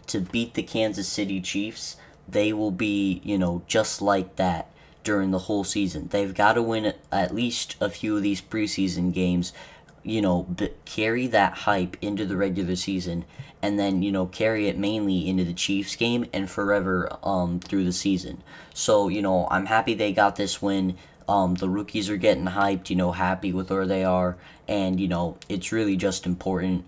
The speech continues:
Um, I'm personally happy 'cause I always love to see the Lions win.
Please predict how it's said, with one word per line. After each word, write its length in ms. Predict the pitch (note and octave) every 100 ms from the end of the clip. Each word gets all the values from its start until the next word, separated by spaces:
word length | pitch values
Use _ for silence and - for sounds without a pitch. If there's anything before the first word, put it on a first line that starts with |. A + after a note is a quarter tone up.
| -
Um, 400 | F#2+ F2 D#2+ -
I'm 180 | A2+ A2+
personally 440 | - G#2+ - G#2
happy 340 | G2 F#2+ F#2 F2+
'cause 200 | G2 F#2
I 120 | F#2+
always 420 | - F#2+ F2+ F2
love 200 | F#2 F2
to 60 | -
see 180 | - F#2
the 120 | F2+
Lions 460 | F2 F2+ F2 F2+
win. 320 | F#2 F2+ F2